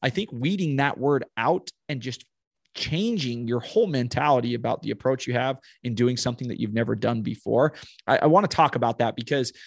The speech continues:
I was, I, I, I, uh, I subscribe to a bunch of different,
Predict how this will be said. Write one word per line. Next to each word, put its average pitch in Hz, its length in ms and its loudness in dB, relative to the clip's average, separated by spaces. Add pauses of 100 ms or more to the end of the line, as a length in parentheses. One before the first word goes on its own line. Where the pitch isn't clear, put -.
(220)
I 139 160 2
was, 151 260 0 (220)
I, 147 240 0
I, 143 120 0 (260)
I, 180 280 2
uh, 143 260 2 (600)
I 160 100 0
subscribe 160 480 0
to 147 60 2
a 131 40 2
bunch 135 240 -4
of 131 60 -10
different, 127 280 -8